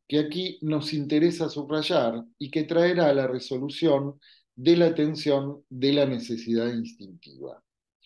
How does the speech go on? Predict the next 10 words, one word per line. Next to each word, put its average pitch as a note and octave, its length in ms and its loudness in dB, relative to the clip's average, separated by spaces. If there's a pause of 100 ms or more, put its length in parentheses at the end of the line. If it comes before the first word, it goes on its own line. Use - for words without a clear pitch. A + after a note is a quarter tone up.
(360)
Freud C3+ 460 4 (260)
dice C3+ 520 -2
que D3+ 440 0
en C3+ 180 0
un F#3+ 220 -2
primer D3+ 440 -2
tiempo F3+ 760 -4 (580)
el C3+ 160 0
sujeto E3+ 480 0
humano, A#2+ 680 -2